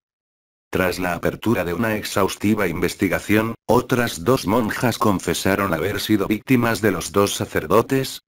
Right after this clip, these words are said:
que también las llevaron a distintos aquelarres en donde mantuvieron relaciones sexuales con varios demonios. En tanto las investigaciones avanzaban,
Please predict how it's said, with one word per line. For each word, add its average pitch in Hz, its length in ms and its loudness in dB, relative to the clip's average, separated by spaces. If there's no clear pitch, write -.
que 98 100 0
también 87 540 -2
las 82 160 -4
llevaron 95 480 0
a 98 40 2
distintos 113 720 0
aquelarres 101 600 0
en 87 180 -2
donde 76 320 0
mantuvieron 90 640 -2
relaciones 107 560 0
sexuales 104 640 0
con 92 220 0
varios 107 400 0
demonios. 73 720 -4
En 92 260 0
tanto 101 360 2
las 95 240 -2
investigaciones 104 960 0
avanzaban, 104 720 0